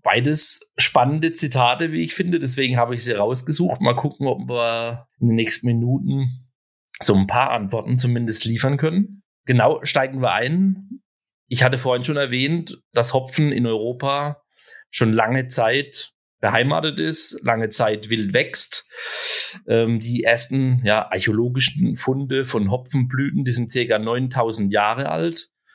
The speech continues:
stammen aus Schweden, spannenderweise.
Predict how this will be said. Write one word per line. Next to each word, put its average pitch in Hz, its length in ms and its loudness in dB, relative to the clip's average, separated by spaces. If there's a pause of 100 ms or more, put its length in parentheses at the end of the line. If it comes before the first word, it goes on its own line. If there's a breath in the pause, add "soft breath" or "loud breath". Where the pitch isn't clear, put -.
(180)
stammen 110 320 2
aus 95 200 0
Schweden, 151 680 2
spannenderweise. 131 1040 0